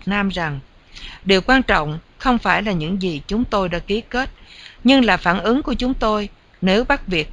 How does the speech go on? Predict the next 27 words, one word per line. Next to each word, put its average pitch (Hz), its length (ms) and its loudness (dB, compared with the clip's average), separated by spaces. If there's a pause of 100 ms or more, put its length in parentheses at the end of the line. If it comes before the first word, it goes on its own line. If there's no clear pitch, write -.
tái 196 280 -2
gây 202 140 0
hấn 214 300 -2
ở 196 100 -2
miền 160 280 0
Nam. 160 260 -4 (760)
Thiệu 160 220 -2
tin 208 200 0
Hoa 214 160 0
Kỳ 156 380 -6 (140)
đã 170 80 0
tự 156 300 -2
lĩnh 160 300 0
nhận 156 260 0
trọng 151 260 -2
trách 247 200 -4 (460)
và 185 220 2
ký 269 220 -2
riêng 262 240 2
với 269 100 -2
Việt 214 260 -6
Nam 226 180 2
Cộng 165 280 -4
Hòa 160 300 -2
một 156 280 -6
mật 156 260 -4
ước. 202 240 -2